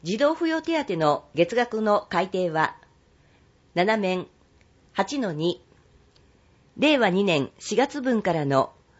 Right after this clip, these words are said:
児童扶養手当の月額が改定されましたをお聞きください。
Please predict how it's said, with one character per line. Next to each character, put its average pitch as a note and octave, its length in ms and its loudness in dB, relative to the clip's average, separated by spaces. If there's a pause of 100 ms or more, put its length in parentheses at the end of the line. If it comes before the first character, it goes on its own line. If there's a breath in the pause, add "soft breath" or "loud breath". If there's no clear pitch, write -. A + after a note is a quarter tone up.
(380 soft breath)
児 C4 120 0
童 A#3+ 220 6
扶 G3 180 0
養 A#3 160 4
手 A#3+ 220 4
当 E3 140 -2
の C#3+ 300 2
月 E3 220 0
額 G3+ 240 -2
が - 260 2
改 F3+ 200 0
定 G#3+ 160 2
さ G#3+ 100 -4
れ G3 100 -2
ま G3+ 120 -2
し - 100 -10
た - 220 -6 (260)
を A#3 260 0
お E3+ 60 -4
聞 D#3 140 -8
き D#3+ 100 -10
く E3 80 -6
だ D3 140 -2
さ C#3+ 180 -4
い。 C3 140 -6